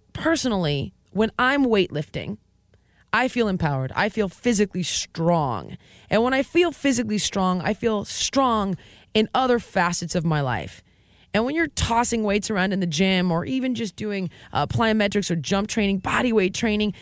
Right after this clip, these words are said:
resistance training can really make us feel empowered. It builds a sense of confidence, a sense of self-reliance. Uh, and I think there's a lot of pride in these physical accomplishments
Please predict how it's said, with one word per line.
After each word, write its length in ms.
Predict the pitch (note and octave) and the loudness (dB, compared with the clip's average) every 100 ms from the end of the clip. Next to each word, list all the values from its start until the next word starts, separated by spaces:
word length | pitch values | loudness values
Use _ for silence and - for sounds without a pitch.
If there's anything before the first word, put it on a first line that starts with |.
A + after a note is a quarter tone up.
| - - | -16 -2
resistance 600 | A3+ A#3+ C4+ D#4 D4+ C#4+ | 2 4 2 2 0 0
training 560 | - B3+ A#3 G#3+ D#3+ D#3+ - - - | -2 0 2 2 0 -2 -6 -20 -2
can 200 | A3+ A3 | 0 2
really 260 | C#4+ D#4 | 2 4
make 300 | B3+ G#3 G#3 | 4 4 2
us 220 | B3+ C4 | 0 0
feel 400 | - D#3+ D3 D3+ D3 - _ | -4 -2 -2 -2 -6 -16 _
empowered. 640 | C#3 D3 - B3+ C4 C4 B3+ | -10 -6 2 4 4 2 0
It 120 | E3+ | -2
builds 220 | - E3 | 0 0
a 60 | D#3+ | 0
sense 240 | - D3 C#3 | -2 -4 -6
of 140 | - | -8
confidence, 560 | - C4+ C4 C4+ B3+ - | -2 0 0 -4 -4 -6
a 60 | |
sense 260 | D#3+ D#3+ D3+ | -6 -6 -6
of 100 | C#3 | -8
self-reliance. 1160 | - D3+ D3 C#3 B2+ D3+ E3+ A#3+ D4 D4 - - - - - - | -6 -4 -4 -6 -6 -4 -2 0 -2 -2 -2 -4 -8 -20 -20 -2
Uh, 180 | G3 F3 - | 0 0 0
and 160 | B3+ C#4+ | -2 -2
I 80 | |
think 140 | F#4 B4 | -6 0
there's 180 | C#5+ F4+ | 0 2
a 60 | |
lot 180 | B3+ A#3 | 2 0
of 80 | B3+ | -2
pride 640 | - C4+ G#4 - B2+ D3 _ _ _ _ _ _ _ - | 0 2 2 2 -2 -10 _ _ _ _ _ _ _ 0
in 100 | A#3 | 2
these 180 | A3 - | 2 2
physical 400 | G#3+ F3+ F3+ E3 | 0 0 0 0
accomplishments 800 | - D#3+ C#3 C#3+ E3 G#2+ - | 0 -2 0 -4 -4 -8 -10